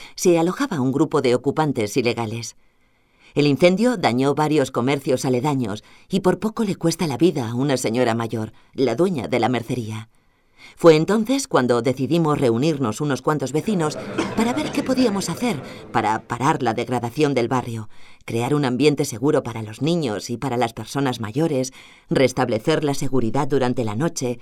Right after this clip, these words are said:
sobre todo en el parque de la calle Álava y, bueno, básicamente era eso, mejorar la convivencia,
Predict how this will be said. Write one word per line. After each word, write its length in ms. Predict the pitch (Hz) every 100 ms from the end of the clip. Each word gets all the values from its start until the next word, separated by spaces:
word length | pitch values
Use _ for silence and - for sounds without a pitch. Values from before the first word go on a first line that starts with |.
| - -
sobre 280 | - 131 120
todo 300 | 147 147 180
en 120 | 175
el 120 | 127 117
parque 320 | 147 143 139
de 120 | 127
la 120 | 113
calle 300 | 113 139 135
Álava 340 | 214 175 131 120
y, 240 | 123 117 - - _ -
bueno, 400 | 139 240 262 175 - - _
básicamente 880 | 220 220 294 294 190 151 156 117 113
era 160 | 139 113
eso, 360 | 117 - 107 - - -
mejorar 480 | - 135 - 120 143
la 160 | 139 131
convivencia, 760 | 131 110 117 202 185 170 170